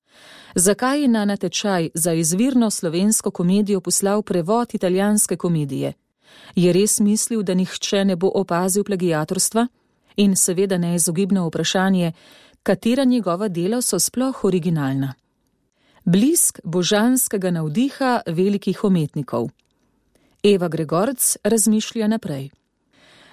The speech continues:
Zadeva bi bila bistveno manj bizarna, če Kobal na novinarski konferenci o premieri komedije ne bi na dolgo in široko razglabljal o božanskem navdihu, ki ga je dobil ob branju italijanske črne kronike.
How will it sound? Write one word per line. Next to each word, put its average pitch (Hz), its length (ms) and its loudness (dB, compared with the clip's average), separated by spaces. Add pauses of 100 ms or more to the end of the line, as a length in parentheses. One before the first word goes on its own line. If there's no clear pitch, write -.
Zadeva 233 520 2
bi 220 140 -2
bila 214 320 0
bistveno 214 520 0
manj 208 300 2
bizarna, 196 580 0
če - 220 -6
Kobal 190 420 0
na 196 140 0
novinarski 220 560 0
konferenci 196 640 0
o 175 60 0
premieri 185 480 0
komedije 190 600 0 (320)
ne 226 260 4
bi 233 180 0
na 165 120 -2
dolgo 214 420 0
in 175 180 0
široko 190 560 0
razglabljal 180 640 0
o 170 120 0
božanskem 185 680 0
navdihu, 185 560 0
ki 202 140 -2
ga 170 120 0
je 160 160 0
dobil 165 420 0
ob 196 140 0
branju 185 440 2
italijanske 175 640 0
črne 170 380 0
kronike. 156 520 -2